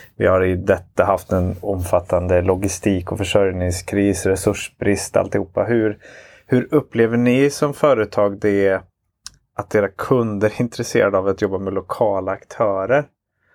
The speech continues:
för att komma undan från mycket av det här runt omkring? Liksom,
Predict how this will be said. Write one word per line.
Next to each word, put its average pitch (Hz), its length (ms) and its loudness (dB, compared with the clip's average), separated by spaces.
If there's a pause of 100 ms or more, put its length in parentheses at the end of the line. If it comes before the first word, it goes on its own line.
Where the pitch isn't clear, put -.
(480)
för 120 200 2
att 107 260 -2 (400)
komma 117 260 0
undan 127 380 2
från 170 160 0
mycket 143 360 -2
av 104 80 0
det 107 60 0
här 101 200 4
runt 98 260 -8
omkring? 139 400 -2
Liksom, - 480 -6